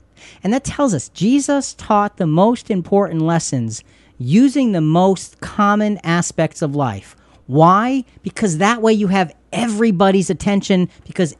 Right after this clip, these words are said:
everybody can relate to this. So he's got the, their attention. The man's beaten up.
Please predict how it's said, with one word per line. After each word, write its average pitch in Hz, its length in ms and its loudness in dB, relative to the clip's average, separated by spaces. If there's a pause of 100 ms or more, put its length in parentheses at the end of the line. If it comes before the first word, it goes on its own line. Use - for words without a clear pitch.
(120)
everybody 190 560 2
can 175 200 0
relate 151 380 2
to 123 120 -8
this. - 400 -14 (400)
So - 160 -2
he's 151 240 -2
got 190 320 0
the, 185 260 2
their 160 200 0
attention. 151 580 -6 (240)
The 139 80 -2
man's 170 340 4
beaten 185 460 0
up. 139 280 -2